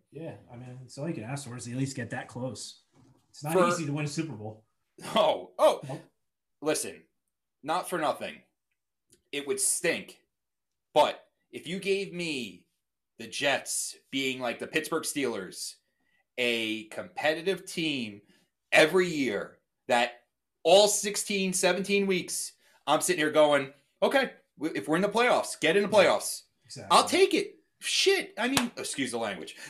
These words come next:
Speaker 2: but I'll take it because I'm, I, I don't, I'm done. I'm sick of this losing. They're
Speaker 1: Yeah.
Speaker 2: terrible.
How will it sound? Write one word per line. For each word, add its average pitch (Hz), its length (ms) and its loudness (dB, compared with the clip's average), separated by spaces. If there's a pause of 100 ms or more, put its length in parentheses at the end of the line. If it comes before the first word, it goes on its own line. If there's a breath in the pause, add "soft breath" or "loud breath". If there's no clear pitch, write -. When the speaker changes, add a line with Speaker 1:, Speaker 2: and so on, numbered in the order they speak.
Speaker 2:
but 214 280 4 (120)
I'll 320 240 6
take 359 260 4
it 359 140 4
because 262 320 2
I'm, 269 400 0
I, 262 320 -2
I 247 140 0
don't, 311 340 0 (120)
I'm 247 260 -4
done. 330 420 2 (240 soft breath)
I'm 175 100 0
sick - 300 0
of 349 80 0
this - 180 0
losing. 190 1040 6
They're - 100 -6
Speaker 1:
Yeah. - 60 -8
Speaker 2:
terrible. 311 880 6